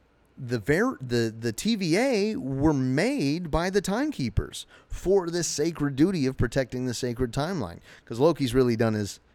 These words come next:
his homework. He's become a very, very big company man. He's all business when it comes to the T V A now 'cause he knows a lot about 'em. And she's like, "No, no. She was pulled from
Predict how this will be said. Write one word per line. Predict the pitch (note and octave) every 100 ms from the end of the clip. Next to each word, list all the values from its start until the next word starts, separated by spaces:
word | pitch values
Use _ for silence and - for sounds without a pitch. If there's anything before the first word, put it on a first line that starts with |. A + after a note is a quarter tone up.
| -
his | A#2 A#2
homework. | B2 A2+ G2 -
He's | A2+
become | A2+ A2 C3
a | A2
very, | A2+ C#3 B2 G#2+ - _ _ -
very | D#3
big | C3+ C3
company | - C#3+ B2 A2+ G#2+
man. | G#2 F#2+ F#2+
He's | C3
all | C#3+ F3
business | C#3+ C#3 A#2 G2 - - -
when | A2+
it | A2
comes | B2+ A2
to |
the | A2+
T | B2+ A#2+
V | A2+ A#2
A | A2+
now | A2+
'cause | -
he | A2+
knows | A2+ G#2
a |
lot | G#2 G2+
about | G2 C3
'em. | A#2 - - - _
And | - C3+
she's | D3+ B2+
like, | C3 B2
"No, | D3+ B3+
no. | G#3+ A3 G2 A#2+ - _ _ _ _ _ _
She | - -
was | A3+ B3+
pulled | - G3 F#3
from | -